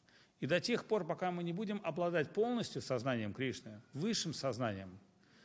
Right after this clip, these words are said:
мы не сможем стать подлинными патриотами духовного мира. Это зависит от общения. И вот поэтому мы сегодня с вами празднуем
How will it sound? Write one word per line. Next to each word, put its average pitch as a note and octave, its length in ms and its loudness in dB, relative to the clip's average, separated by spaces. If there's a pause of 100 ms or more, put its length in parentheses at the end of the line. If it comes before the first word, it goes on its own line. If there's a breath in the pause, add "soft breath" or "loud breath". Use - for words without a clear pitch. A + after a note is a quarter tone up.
(160 soft breath)
мы D#3 120 -2
не F#3+ 60 0
сможем G3+ 280 4
стать D#3+ 260 2
подлинными F#3 320 4
патриотами C#3+ 500 0
духовного A2+ 460 -2
мира. G2 280 -4 (2000 loud breath)
Это G3+ 260 4
зависит D#3+ 360 4
от B2+ 120 0
общения. B2 560 -4 (600 loud breath)
И D3 60 2
вот D#3 160 0
поэтому G3+ 480 4
мы E3 120 2
сегодня F3+ 300 0
с - 100 -4
вами E3+ 180 0
празднуем C3 800 0